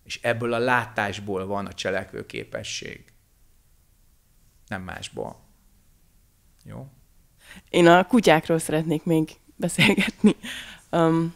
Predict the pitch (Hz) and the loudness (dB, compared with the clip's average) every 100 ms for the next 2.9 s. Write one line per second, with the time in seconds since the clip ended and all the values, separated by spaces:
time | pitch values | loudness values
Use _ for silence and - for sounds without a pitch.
0 | _ _ _ _ - - - _ _ - | _ _ _ _ -20 -20 -20 _ _ 2
1 | 185 202 220 220 262 - 185 190 202 202 | 2 4 4 4 4 2 -2 0 -2 0
2 | 190 190 190 - 202 233 160 147 | 2 4 2 0 0 2 2 0